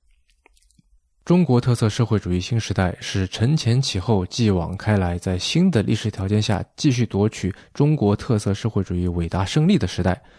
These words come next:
是决胜全面建成小康社会，进而全面建设社会主义现代化强国的时代，是全国各族人民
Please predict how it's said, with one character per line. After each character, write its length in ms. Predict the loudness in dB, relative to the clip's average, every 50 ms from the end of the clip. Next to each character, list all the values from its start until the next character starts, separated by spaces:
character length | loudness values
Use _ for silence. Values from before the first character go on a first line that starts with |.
| -20 -20 -20 -20 -20 -20 -20 -20 -20 _ _
是 280 | -4 0 2 4 4 2 2
决 240 | 0 2 2 2
胜 240 | 4 2 2 0 -2
全 280 | -4 -4 -2 0 2 4
面 220 | 4 4 4 2
建 180 | 2 0 0 0
成 240 | 0 0 -2 -2 -2
小 160 | -2 -4 -4 -4
康 200 | -2 0 0 2
社 200 | 2 2 2 4
会， 240 | 4 2 2 0 -2 -8 -20 -20 -20 -10 -4
进 120 | 0 2
而 160 | 4 4 4
全 240 | 2 0 -2 -2 0
面 200 | 0 2 0 0
建 160 | 0 0 0
设 160 | 0 0 -2 -2
社 160 | 0 -2 0
会 160 | 0 0 0
主 100 | 0 -2
义 60 | -4
现 180 | -2 -2 0 0
代 80 | 0
化 160 | 0 0 -2 -4
强 260 | -4 -4 -2 -2 0
国 160 | 2 2 2
的 80 | 2 0
时 140 | 0 0
代， 240 | 0 0 0 0 -4 _ _ _ _ _ _ -20 -20 -20 -20 _ _ -10
是 360 | -4 0 2 2 2 0 -4 _ -6
全 220 | -2 0 0 2
国 140 | 2 2 2
各 140 | 4 2 2
族 100 | 2 2
人 160 | 2 2 4
民 260 | 2 2 2 0 -2